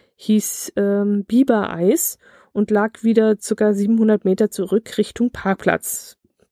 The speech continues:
Tja, prima. Klasse, lasse. War es uns das wert? Sollten wir, sollten wir den ganzen Weg oder fast den ganzen Weg wieder zurücklaufen?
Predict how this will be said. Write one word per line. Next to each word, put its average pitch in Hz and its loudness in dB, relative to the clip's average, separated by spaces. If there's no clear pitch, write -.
Tja, - -2
prima. 196 0
Klasse, 220 0
lasse. 262 2
War 208 0
es - -2
uns - -2
das - -4
wert? 254 2
Sollten 254 0
wir, 233 0
sollten 226 0
wir 247 2
den 220 2
ganzen 220 2
Weg 226 0
oder 214 2
fast - -4
den 226 4
ganzen 220 0
Weg 220 2
wieder 214 2
zurücklaufen? 269 0